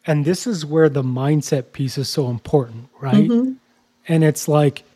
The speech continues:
Speaker 1: sixty-five percent of bosses are destructive, right? And we went through those six categories.
Speaker 2: Mm-hmm.
Speaker 1: And it's like, none of those are your fault. Like, if you're a boss and you notice, like, "Hey, you know,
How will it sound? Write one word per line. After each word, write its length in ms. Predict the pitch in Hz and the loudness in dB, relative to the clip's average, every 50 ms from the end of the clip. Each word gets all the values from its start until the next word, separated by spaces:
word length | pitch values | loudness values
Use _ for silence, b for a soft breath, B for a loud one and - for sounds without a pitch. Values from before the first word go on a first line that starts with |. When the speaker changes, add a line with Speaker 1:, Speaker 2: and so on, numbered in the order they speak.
| _ | _
Speaker 1:
sixty-five 800 | - - - 185 175 - - - 196 156 - 165 151 151 151 - | -8 0 0 0 0 0 0 -2 -2 0 2 2 2 2 2 0
percent 340 | - 160 147 - 160 151 151 | -2 -6 -2 0 2 2 2
of 160 | 135 117 - | 0 -2 -4
bosses 640 | - 131 131 135 127 - - 147 131 120 107 - - - | -4 -2 -2 -2 -4 -2 -2 -2 -2 -2 -4 -6 -8 -6
are 140 | - 131 120 | -6 -6 -6
destructive, 680 | 113 - 131 - - - 156 127 - - - 110 101 - | -4 -6 -8 -8 -6 -6 -6 -6 -6 -8 -14 -14 -10 -6
right? 220 | 123 127 143 139 | -2 0 0 2
And 140 | 139 131 127 | 2 0 -2
we 80 | 131 120 | -2 -2
went 240 | 123 143 139 135 | 0 -2 -2 -2
through 120 | - 151 131 | -4 -6 -4
those 220 | 127 131 120 - | -4 -6 -6 -6
six 300 | - - - - - - | -8 -10 -10 -10 -10 -6
categories. 720 | - 151 127 123 127 120 120 107 - 113 117 - - - - | -4 -2 0 0 0 -2 -2 -6 -8 -14 -14 -14 -16 -8 -2
Speaker 2:
Mm-hmm. 500 | 208 214 226 226 233 226 226 247 262 262 - _ - - | 0 2 2 2 2 2 2 0 0 -4 -6 _ -6 -2
Speaker 1:
And 120 | 170 170 | 0 0
it's 220 | 170 165 - - | 0 0 -2 -2
like, 240 | 175 170 151 139 - _ _ _ _ _ | 0 0 0 0 -4 _ _ _ _ _
none 340 | - 135 135 139 147 160 196 | -6 -4 -2 0 0 2 2
of 280 | 220 214 175 143 - 131 | 0 0 -2 -4 -8 -8
those 320 | 127 123 131 156 160 147 | -4 -2 0 0 0 0
are 60 | 165 139 | -2 -2
your 180 | 113 127 143 | 0 0 -2
fault. 640 | 135 - - - - 123 117 110 _ _ - - - _ _ _ _ _ _ _ _ _ _ _ _ _ _ _ _ _ - | -2 -4 -8 -10 -10 -10 -10 -10 _ _ -20 -20 -20 _ _ _ _ _ _ _ _ _ _ _ _ _ _ _ _ _ -2
Like, 200 | 165 151 - - | -2 0 2 0
if 140 | 151 - - | -2 0 2
you're 200 | 143 156 185 190 | 4 6 6 6
a 40 | 165 | 4
boss 500 | - - 131 127 135 143 151 147 - - | 2 0 -2 0 0 0 0 0 -4 -4
and 200 | - 151 135 131 | -2 0 0 2
you 120 | 127 135 | 2 2
notice, 480 | 135 131 127 131 143 156 147 - - - | 0 0 0 2 2 2 2 2 -2 -8
like, 220 | 131 120 113 - | -8 -8 -8 -8
"Hey, 500 | - - - 156 156 156 143 127 107 98 b b b b b b b b b | -10 -2 2 2 4 4 2 0 -2 -6 b b b b b b b b b
you 120 | 147 139 | -2 -2
know, 200 | 135 135 147 | 0 -2 -2